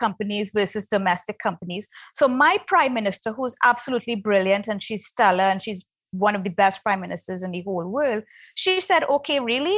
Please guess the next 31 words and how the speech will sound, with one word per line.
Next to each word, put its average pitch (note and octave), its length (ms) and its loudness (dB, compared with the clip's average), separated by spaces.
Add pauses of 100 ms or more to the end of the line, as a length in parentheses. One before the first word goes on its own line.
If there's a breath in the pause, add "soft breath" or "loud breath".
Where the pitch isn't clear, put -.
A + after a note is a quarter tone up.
If - 100 -16
you B3+ 160 -2
don't C#4 280 0
want A#3+ 200 2
me B3 140 -4
to C4+ 120 0
have G#3+ 120 4
a F#3 160 0
different F4 280 0
tax - 360 2
rate B3+ 180 0
for A#3+ 80 -8
the G#3+ 160 -4
offshore G3+ 460 0
versus F#3+ 280 -4
onshore, B3+ 480 0 (300 loud breath)
here's B4 220 4
what D4+ 100 4
I'll A#3 320 4
do. D3+ 120 -8 (320 loud breath)
I F#4+ 40 6
will G#4+ 200 4 (100)
lower E4+ 280 6
everybody D#4 720 4
to C#4+ 120 0
the A3 80 -4 (100)
offshore G3 440 2
rate." F3 300 -6
So C#4 80 0
now D#4 200 6
we D4+ 120 -2